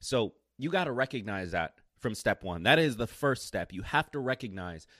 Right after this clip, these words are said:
that failure is gonna be a part of the learning process. It's not just this thing you try to avoid. It's actually a requirement in order to move forward.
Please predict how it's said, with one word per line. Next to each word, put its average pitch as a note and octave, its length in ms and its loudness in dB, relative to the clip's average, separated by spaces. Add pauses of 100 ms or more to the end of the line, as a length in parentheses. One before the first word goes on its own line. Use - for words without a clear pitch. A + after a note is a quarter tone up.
(100)
that - 240 -10
failure D3+ 340 2
is A2 220 -4
gonna C3+ 160 0
be B2 100 -2
a G#2+ 60 0
part - 360 -4
of A2 120 -4
the A2 100 -4
learning G2+ 320 -2
process. F2 440 -6
It's - 180 -12
not C3 240 -2
just C3+ 280 -4
this - 220 -6
thing C3+ 240 -4
you A#2 100 -4
try A2+ 240 -2
to G2+ 140 -2
avoid. G#2 480 2 (280)
It's A#2+ 180 -8
actually C3 500 0
a A#2 60 0
requirement A2 840 2
in A2+ 100 -4
order A2+ 240 0
to A2+ 180 -8
move F#2+ 320 -8 (180)
forward. A2+ 400 2